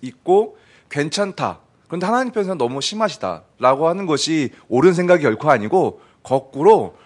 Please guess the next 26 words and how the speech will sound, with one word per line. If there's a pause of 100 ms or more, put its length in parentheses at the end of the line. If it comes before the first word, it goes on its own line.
(160)
우리가
굉장히
심각하다. (880)
하나님이
선하시다
하는
것을
도무지
담을
수
없는 (420)
그런
그릇이
되었다라고 (240)
이해하는
것이 (160)
훨씬
더,
아니,
훨씬
더가
아니라 (260)
분명하게 (300)
바른
생각이라는
것이죠.